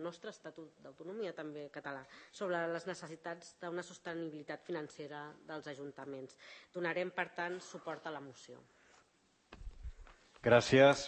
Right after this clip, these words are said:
Speaker 2: Per part del Grup Municipal de Vox, el senyor Marcos Rodríguez.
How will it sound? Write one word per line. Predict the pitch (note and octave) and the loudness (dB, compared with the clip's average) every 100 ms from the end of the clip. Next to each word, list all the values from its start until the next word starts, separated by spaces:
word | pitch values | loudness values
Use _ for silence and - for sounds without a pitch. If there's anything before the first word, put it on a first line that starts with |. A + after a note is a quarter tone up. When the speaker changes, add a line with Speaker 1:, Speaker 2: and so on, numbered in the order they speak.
| - | -2
Speaker 2:
Per | A2 G2+ | -2 4
part | A#2 A#2 B2 A2+ | 8 10 8 6
del | A#2 G#2 | 2 2
Grup | A#2 A#2 | 0 0
Municipal | A2+ - A2+ G#2+ | 2 4 8 10
de | |
Vox, | G#2+ C3 A2 | 10 10 6
el | G2+ | 0
senyor | A2+ G#2+ | 0 2
Marcos | A2 A2 A#2+ A2+ - G#2 | 2 4 6 4 4 2
Rodríguez. | G#2+ G#2+ A2+ A#2 C#3 | 4 6 4 4 4